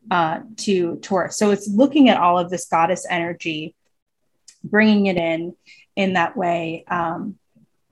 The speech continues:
yeah, it's just so beautiful, that Scorpio spirituality, um,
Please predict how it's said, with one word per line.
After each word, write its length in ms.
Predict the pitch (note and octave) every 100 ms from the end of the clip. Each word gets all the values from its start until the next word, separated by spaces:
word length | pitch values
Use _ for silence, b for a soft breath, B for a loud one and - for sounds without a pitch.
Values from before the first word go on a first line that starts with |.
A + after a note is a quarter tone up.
| _ _ _ _ _ _ _ _
yeah, 400 | - G3+ F3 C#3+
it's 240 | F#3+ - -
just 220 | A3+ A3
so 140 | G#3+
beautiful, 440 | F#3 F#3 F3 F3 E3
that 240 | D#3+ -
Scorpio 560 | - - A3 A3 G3+ F#3+
spirituality, 1300 | F#3 - F#3+ F#3 F#3+ E3 E3+ E3+ E3 D#3+ D#3+ F#3+ _
um, 500 | F3+ D#3+ D3+ - -